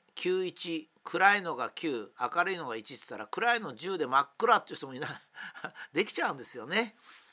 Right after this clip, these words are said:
だから、まあ、努めて、嘘はいけませんよ。嘘はいけませんが、本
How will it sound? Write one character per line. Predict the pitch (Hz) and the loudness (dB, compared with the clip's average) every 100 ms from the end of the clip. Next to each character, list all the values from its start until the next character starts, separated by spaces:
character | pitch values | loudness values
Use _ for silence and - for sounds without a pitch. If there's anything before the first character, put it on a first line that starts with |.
| - - - | -20 -20 -4
だ | 156 | 0
か | 170 | 2
ら、 | 160 147 - - - - - - | 2 -2 -6 -20 -20 -20 -20 -14
ま | 151 180 | -4 -2
あ、 | - - | -2 0
努 | 240 | 0
め | 247 | 0
て、 | 214 170 147 120 - _ - _ - - _ - | -2 2 2 2 -4 _ -20 _ -20 -20 _ -12
嘘 | 214 - | -4 2
は | 349 151 | 6 6
い | |
け | 139 | 4
ま | 127 | -6
せ | 113 101 | -8 -8
ん | |
よ。 | 120 | -6
嘘 | 202 - | -6 0
は | 175 | 2
い | 143 | 2
け | 147 | 0
ま | 147 | -6
せ | 135 123 | -6 -8
ん | |
が、 | 117 | -8
本 | 107 180 233 262 | -10 -8 -10 -10